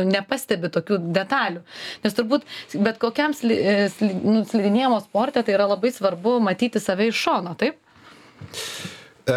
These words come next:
Speaker 2: bet kokiam sporte labai svarbu ma-, save matyti iš šono ir šitoj vietoj ir yra specialistai, kurie matydami tame iš šono, e, tau sutrumpina tavo, e,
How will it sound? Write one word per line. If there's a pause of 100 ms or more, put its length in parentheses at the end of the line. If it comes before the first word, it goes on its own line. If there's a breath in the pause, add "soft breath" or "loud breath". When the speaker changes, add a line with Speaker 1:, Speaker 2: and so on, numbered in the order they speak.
(180)
Speaker 2:
bet
kokiam
sporte
labai
svarbu
ma-,
save
matyti
iš
šono (160)
ir (140)
šitoj
vietoj
ir
yra
specialistai,
kurie
matydami
tame
iš
šono, (140)
e,
tau
sutrumpina
tavo, (300)
e,